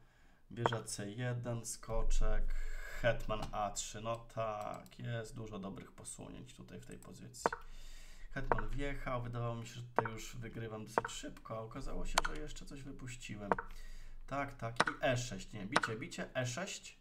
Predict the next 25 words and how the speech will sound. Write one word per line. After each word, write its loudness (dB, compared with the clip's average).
tak, 6
zagrane -2
E -2
sześć. -12
Jednak -4
jakieś -4
wyczucie -4
jeszcze 4
tam 6
w -2
tej -2
pozycji -4
jest. -4
Hetman 2
H 0
cztery -2
się 4
zgadza, 2
tu -4
król, -4
goniec -4
G -6
pięć, -2
wjechał -4
hetman, -2